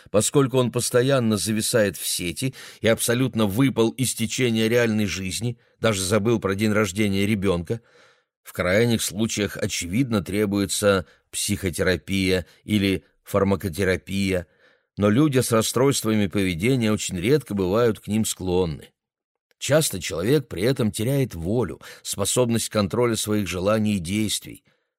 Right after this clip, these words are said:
но иногда и вполне осознанно не хочет останавливаться. В норме центры мышления и планирования, прежде всего задняя часть теменной коры,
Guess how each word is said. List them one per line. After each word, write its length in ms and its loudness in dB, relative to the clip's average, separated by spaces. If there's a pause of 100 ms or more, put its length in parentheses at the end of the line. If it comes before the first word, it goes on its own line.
но 180 -4
иногда 600 -4 (200)
и 120 -2
вполне 440 -2
осознанно 640 -2
не 160 2
хочет 480 -6
останавливаться. 920 -2 (540)
В 140 -2
норме 600 4 (360)
центры 480 2
мышления 640 0
и 140 -4
планирования, 800 0 (240)
прежде 340 -2
всего 300 -2
задняя 480 0
часть 500 -4
теменной 520 -2
коры, 380 -2